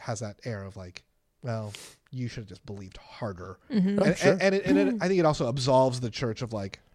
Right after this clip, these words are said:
Speaker 1: real, like, we ha-, can't, it, like, when those things happen, it has real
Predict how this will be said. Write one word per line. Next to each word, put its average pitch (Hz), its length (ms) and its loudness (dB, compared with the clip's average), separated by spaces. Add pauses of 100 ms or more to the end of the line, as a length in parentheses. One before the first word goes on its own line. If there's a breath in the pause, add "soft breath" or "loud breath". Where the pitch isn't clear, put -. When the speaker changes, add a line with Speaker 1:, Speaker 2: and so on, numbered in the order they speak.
(140)
Speaker 1:
real, 135 320 2
like, 113 280 -2 (100)
we 147 300 2
ha-, 113 120 -6 (800)
can't, - 280 0
it, 170 140 2
like, 147 160 2
when 165 120 4
those 175 160 4
things 156 140 -2
happen, 117 460 0 (300)
it 156 80 4
has 139 160 4
real 143 640 4